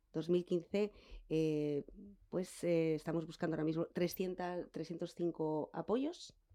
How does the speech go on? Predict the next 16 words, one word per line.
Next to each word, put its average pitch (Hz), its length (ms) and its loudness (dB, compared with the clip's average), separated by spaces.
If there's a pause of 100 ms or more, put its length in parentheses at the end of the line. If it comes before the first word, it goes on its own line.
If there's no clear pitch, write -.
trescientos 151 520 -2
cinco 156 800 4
votos, 214 520 0 (340)
frente 190 300 2
a 185 40 4
los 180 160 2
setenta 175 520 -2
y 165 40 0
nueve 180 440 0 (380)
de 175 140 6
Coalición 165 340 4
Canaria. 190 320 2
Se 214 80 -8
estaba 165 240 -2
cambiando 160 420 2
allí 160 340 2